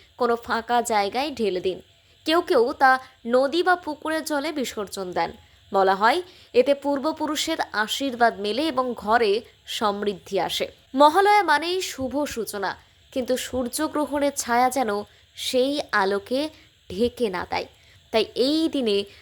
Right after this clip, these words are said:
প্রতিটি কাজ করুন একদম ভেবে চিন্তে।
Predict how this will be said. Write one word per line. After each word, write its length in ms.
প্রতিটি 420
কাজ 360
করুন 480
একদম 500
ভেবে 400
চিন্তে। 440